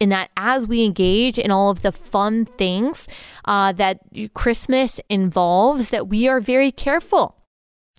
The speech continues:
about what and how we celebrate, that we are very careful about what is going on in our own hearts. What are we worshiping? What are we celebrating? Because the truth is, the earth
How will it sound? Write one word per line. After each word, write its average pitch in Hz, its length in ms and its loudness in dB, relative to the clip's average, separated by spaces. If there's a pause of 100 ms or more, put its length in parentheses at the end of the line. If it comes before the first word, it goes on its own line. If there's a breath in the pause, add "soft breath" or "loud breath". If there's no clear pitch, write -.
about 220 360 0
what 208 280 -2 (320 loud breath)
and 214 140 2
how 208 220 0
we 202 160 0
celebrate, 190 540 -2
that 202 120 0
we 226 160 4
are 226 80 2
very 269 320 2
careful 277 640 0
about 208 300 -2
what 233 140 0
is 277 160 -2
going 233 380 2
on 190 240 0 (380 loud breath)
in 226 120 0
our 220 280 -2
own 208 180 2
hearts. 180 540 -2
What 233 240 -2 (120)
are 214 240 4
we 214 160 0
worshiping? 180 600 -2
What 226 180 -2 (180)
are 240 300 4
we 220 160 -2
celebrating? 196 600 -2 (420 loud breath)
Because 240 260 0
the 233 100 -6
truth 302 380 -2
is, 233 240 2
the - 160 -6
earth 247 240 0